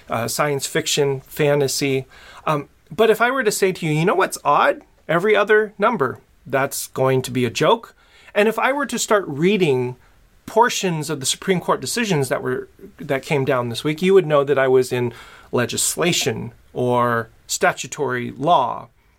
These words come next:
uh, judicial genres. Genres have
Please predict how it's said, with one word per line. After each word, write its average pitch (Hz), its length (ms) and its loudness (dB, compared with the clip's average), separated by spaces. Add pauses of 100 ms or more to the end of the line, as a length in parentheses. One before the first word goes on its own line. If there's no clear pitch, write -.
(160)
uh, 120 200 -6 (100)
judicial 143 840 0 (460)
genres. 131 680 -2 (880)
Genres 170 580 2 (160)
have 127 180 -4